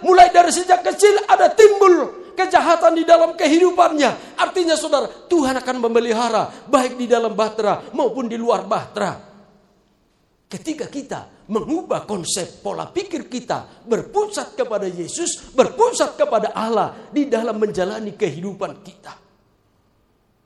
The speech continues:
Maka persembahan Nuh yang diterima oleh Tuhan, saudara, ini persembahan yang Tuhan,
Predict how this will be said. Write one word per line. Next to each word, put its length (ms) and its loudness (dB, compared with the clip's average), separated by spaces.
Maka 160 0
persembahan 640 0
Nuh 560 0
yang 160 -2
diterima 560 0
oleh 320 -4
Tuhan, 320 0
saudara, 640 -4
ini 240 0
persembahan 1120 -6
yang 320 -10
Tuhan, 540 -2